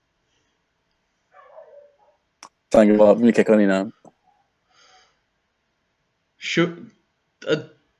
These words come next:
Speaker 2: ti'n moyn fi dweud?
Speaker 1: Fi honestly methu meddwl.
Speaker 2: Wede, gad i fi just double check ond ma' fe dal yn chwarae, achos... Ma'... ma'... ma'... ma'... ma', yym, Wikipedia yn dweud ma' fe,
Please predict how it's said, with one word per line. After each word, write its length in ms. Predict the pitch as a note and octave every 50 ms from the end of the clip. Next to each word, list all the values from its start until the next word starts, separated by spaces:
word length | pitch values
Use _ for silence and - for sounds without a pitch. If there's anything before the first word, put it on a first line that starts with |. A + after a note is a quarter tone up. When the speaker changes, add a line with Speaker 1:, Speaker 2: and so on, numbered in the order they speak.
| _ -
Speaker 2:
ti'n 200 | - - - D#3
moyn 160 | E3+ E3 E3
fi 80 | E3 D#3+
dweud? 260 | F3 F3+ G3 G#3+ G#3 - - _ _ _ _ _ _ _ - - - - - _ _ _ _ _ _ _ - - - - - _ _ _ - - _ _ _ _ _ _ _
Speaker 1:
Fi 100 | E3 D#3+
honestly 300 | D#3+ D#3 D#3+ - C#3+ C#3
methu 180 | C#3 - - C3
meddwl. 400 | C3 C3 B2 A#2 A2+ A2 A2 A2 - - - - - - - - - - - - - - _ _ _ _ _ _ - - _
Speaker 2:
Wede, 240 | _ - G3 - C#3 B2 - D#3+ E3 -
gad 240 | - G3 F#3+ G#3 A#3
i 20 |
fi 80 | B3+ A#3
just 220 | A3+ C4 - -
double 220 | B3+ A#3+ G#3+ G#3+ G#3
check 280 | - E3+ D3+ - -
ond 100 | D3+ D3
ma' 80 | C#3+ C3+
fe 120 | D#3 D3 -
dal 300 | D3+ D3 C#3+ C#3+ C#3 C#3
yn 80 | C3+ C3 C3 - _ _ _ _ _ _ _ _ - B2 A#2 A2 -
chwarae, 500 | - - - D3 C#3 C3 B2+ A#2+ A#2 A#2+ -
achos... 480 | - C3 B2+ - - C#3 C#3 C3+ - - - - - - - _
Ma'... 200 | - D#3+ E3+ E3+
ma'... 220 | F3 F#3 F3+ F3 E3+ - - - _ _
ma'... 220 | - F3+ F3+ F3+
ma'... 320 | F#3 F#3 F#3 F#3 F#3 F#3 F3+ F#3 - - _
ma', 200 | - E3 E3+ E3+ - -
yym, 360 | - D#3+ E3 D#3+ E3 E3+ E3 - - - - - - - - _
Wikipedia 600 | - D#3+ F3+ F3 G#3 G#3 - B3+ B3+ A3 A3 A3
yn 80 | F#3+ E3+
dweud 240 | E3+ D3 C#3 C3+ C#3
ma' 160 | C#3 C3 B2 A#2
fe, 140 | B2 A#2+